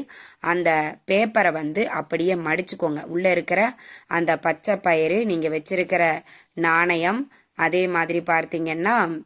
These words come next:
நீங்க வச்சிருக்கக்கூடிய தங்க பொருள், இது எல்லாமே கீழே விழாதவாறு அந்த பேப்பரை அப்படியே மடிச்சு பைரவரினுடைய காலடியிலேயே நீங்க வச்சிருங்க. இரவு முழுவதும் உங்களுக்கு இருக்கட்டும். ஏன்னா, நம்மளுக்கு இந்த அஷ்டமி திதி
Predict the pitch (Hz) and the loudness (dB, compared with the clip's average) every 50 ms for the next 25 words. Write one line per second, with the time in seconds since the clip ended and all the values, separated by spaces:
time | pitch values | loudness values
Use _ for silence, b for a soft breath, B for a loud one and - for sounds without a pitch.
0 | _ _ _ _ _ _ _ _ _ _ _ _ _ _ - _ _ - 185 180 | _ _ _ _ _ _ _ _ _ _ _ _ _ _ -20 _ _ -4 -2 0
1 | 170 170 160 165 170 165 220 214 196 175 185 170 165 - 175 165 160 160 170 202 | 0 0 0 0 -2 -2 -2 -4 -2 0 0 -2 0 -2 -4 -4 -4 0 4 4
2 | 240 - B B B B B B _ 185 170 170 185 190 202 180 - - 165 165 | 4 4 B B B B B B _ 0 0 2 2 2 2 0 0 -2 0 0
3 | 170 165 170 175 175 170 165 160 165 175 190 185 185 196 208 196 - - 214 208 | 0 0 0 0 2 2 2 2 2 2 0 0 0 0 -2 -4 -4 -4 -2 0
4 | 202 202 190 170 170 160 170 170 175 180 175 180 165 160 156 156 151 151 180 208 | 2 0 0 0 0 0 2 2 2 4 2 2 2 2 2 0 2 2 0 0
5 | 254 269 B B B B B - 170 165 160 151 - - 170 175 185 196 202 180 | 0 -2 B B B B B -2 0 0 0 0 0 0 0 0 2 2 2 2
6 | 170 151 147 - 170 160 165 180 190 190 175 151 147 156 165 165 - - - 175 | 2 0 0 -2 -2 0 2 0 0 0 0 -2 -2 -2 -4 -4 -6 -4 0 0
7 | 226 269 311 311 B B B B B - 165 180 170 175 196 214 214 208 202 185 | 0 0 0 -4 B B B B B -2 0 2 4 4 4 4 4 4 4 4
8 | 180 175 170 160 156 156 151 175 214 240 - - 170 160 170 175 175 175 165 160 | 2 0 0 0 0 2 2 2 2 2 2 0 2 2 4 4 2 2 2 0
9 | 156 151 151 165 202 202 170 147 147 175 190 175 156 139 - - 165 147 143 147 | -2 -2 0 -2 0 0 -2 0 0 0 0 0 -2 -2 -2 -4 -4 -2 -2 -2
10 | 160 190 233 277 277 B B B B B B - 180 196 196 220 233 226 220 202 | 0 0 -2 -2 -6 B B B B B B -2 2 4 4 4 4 4 2 0
11 | 185 175 175 180 185 180 175 170 196 247 240 202 170 160 160 156 - 165 151 156 | 0 0 0 2 4 4 4 4 4 0 0 -2 -2 -2 -2 -4 -4 -4 -2 0
12 | 170 175 170 - 175 156 - 226 220 190 170 165 170 196 214 214 190 180 175 170 | 0 -2 0 -2 -4 -2 0 -2 0 0 0 -2 -2 -2 0 -2 -2 -2 -2 -4
13 | 170 165 - 175 165 165 160 156 156 160 170 - - 254 240 226 214 185 - 185 | -4 -4 -4 -6 -6 -2 -2 -2 -2 -2 -4 -2 -2 0 0 0 -2 -4 -4 -6
14 | 180 180 233 | -6 -4 -4